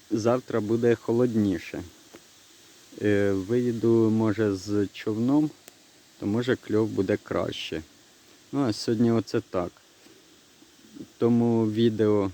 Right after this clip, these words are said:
не затягую. Не хочу вам показувати, як я ход-, ходжу по місцям і як воно не клює.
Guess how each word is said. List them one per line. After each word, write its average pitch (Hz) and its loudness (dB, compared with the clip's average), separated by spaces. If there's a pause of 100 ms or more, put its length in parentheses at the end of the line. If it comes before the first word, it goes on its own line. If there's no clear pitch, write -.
(160)
не 117 0
затягую. 123 0 (520)
Не 113 -2
хочу 104 -2
вам 101 0
показувати, 98 -2 (380)
як 92 -4
я 98 0
ход-, 95 -4 (240)
ходжу 104 0
по 104 -2
місцям 107 0
і 95 -2 (400)
як - -6
воно 104 0
не 101 0
клює. 95 0